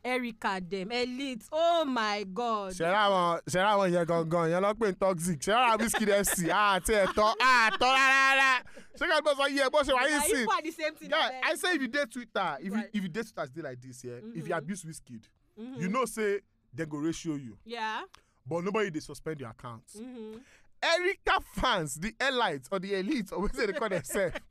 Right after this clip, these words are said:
Speaker 1: <laughs>
Speaker 2: star girl people, guy, they will ratio you,
Speaker 1: Guy, I,
Speaker 2: curse
Speaker 1: guy,
Speaker 2: your parents,
Speaker 1: I thought
Speaker 2: and
Speaker 1: Tasha
Speaker 2: report
Speaker 1: stans
Speaker 2: your
Speaker 1: were,
Speaker 2: account.
Speaker 1: I thought Tasha stans were crazy, but, but those people are on another level,
Speaker 2: Tasha,
Speaker 1: as in,
Speaker 2: Tasha fans, na
Speaker 1: on
Speaker 2: Titans.
Speaker 1: another
Speaker 2: Those ones are
Speaker 1: level.
Speaker 2: Titans, yeah?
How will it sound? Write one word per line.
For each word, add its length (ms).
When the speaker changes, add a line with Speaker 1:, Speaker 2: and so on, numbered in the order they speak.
Speaker 1:
<laughs> 220
Speaker 2:
star 340
girl 260
people, 500
guy, 400
they 280
will 400
ratio 440
you, 360
Speaker 1:
Guy, 80
I, 120
Speaker 2:
curse 240
Speaker 1:
guy, 60
Speaker 2:
your 80
parents, 580
Speaker 1:
I 80
thought 280
Speaker 2:
and 200
Speaker 1:
Tasha 80
Speaker 2:
report 220
Speaker 1:
stans 40
Speaker 2:
your 100
Speaker 1:
were, 40
Speaker 2:
account. 320
Speaker 1:
I 80
thought 240
Tasha 180
stans 380
were 140
crazy, 400
but, 200
but 100
those 120
people 160
are 120
on 100
another 420
level, 440
Speaker 2:
Tasha, 260
Speaker 1:
as 40
in, 180
Speaker 2:
Tasha 220
fans, 300
na 100
Speaker 1:
on 160
Speaker 2:
Titans. 260
Speaker 1:
another 180
Speaker 2:
Those 120
ones 120
are 40
Speaker 1:
level. 280
Speaker 2:
Titans, 360
yeah? 60